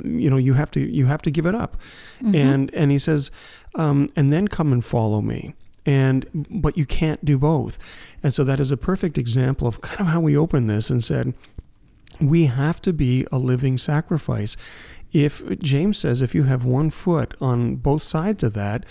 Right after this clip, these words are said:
Speaker 1: you are a double-minded person who is unstable in all their ways. And, and it's just not right.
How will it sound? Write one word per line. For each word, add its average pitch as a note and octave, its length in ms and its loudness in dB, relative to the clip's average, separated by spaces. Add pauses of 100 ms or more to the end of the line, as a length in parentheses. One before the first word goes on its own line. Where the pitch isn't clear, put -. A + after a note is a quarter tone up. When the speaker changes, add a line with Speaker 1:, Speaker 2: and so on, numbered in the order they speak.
(280)
Speaker 1:
you D3 260 2
are E3+ 140 0
a D#3+ 80 0
double-minded C3 840 0
person B2+ 680 -2
who C3+ 180 2
is B2+ 120 0
unstable A#2+ 760 -2 (140)
in B2 120 -2
all A#2 300 0
their A#2 160 0
ways. C3 480 -2 (540)
And, C3 300 2 (240)
and C3+ 140 2
it's C3 180 0
just - 260 -2
not A#2+ 340 -2
right. B2+ 360 -2